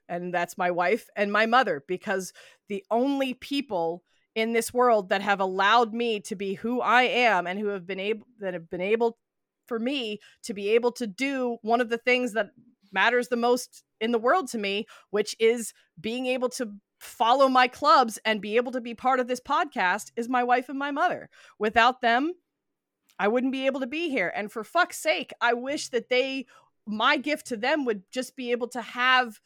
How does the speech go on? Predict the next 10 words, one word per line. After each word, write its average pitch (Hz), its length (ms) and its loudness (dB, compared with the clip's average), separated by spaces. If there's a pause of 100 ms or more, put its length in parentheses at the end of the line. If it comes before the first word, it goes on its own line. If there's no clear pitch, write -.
(320)
some 254 280 -6
peace - 640 -8
sometimes, 180 800 -4
because 226 420 0
it - 100 -12
seems 269 440 -6
like 214 380 -2 (340)
those 262 380 2
are 233 160 -4
the 208 80 -6